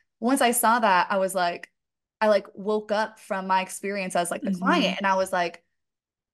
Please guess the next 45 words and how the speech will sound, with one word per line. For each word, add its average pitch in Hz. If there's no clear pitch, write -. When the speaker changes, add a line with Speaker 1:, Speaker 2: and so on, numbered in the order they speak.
Speaker 1:
"I 196
am 294
not 175
doing 247
this." 233
<laughs> -
Speaker 2:
Yeah. 202
Speaker 1:
Like, 180
what? 339
I, 349
that's 381
it. 320
That 330
was 349
my 302
closure. 262
I'm -
like, 240
"Okay, 190
Speaker 2:
Yeah. 185
Speaker 1:
well, 170
then 277
now 277
it's 285
over." 208
And -
Speaker 2:
Yeah. 208
Speaker 1:
freed 311
myself 214
from 202
all 190
of 185
that. 190
I'm 220
like, 311
Speaker 2:
Yeah. 311
Speaker 1:
"I'm 269
not 523
gonna 247
stick -
around 226
like 233
these 214
people." 226
And 196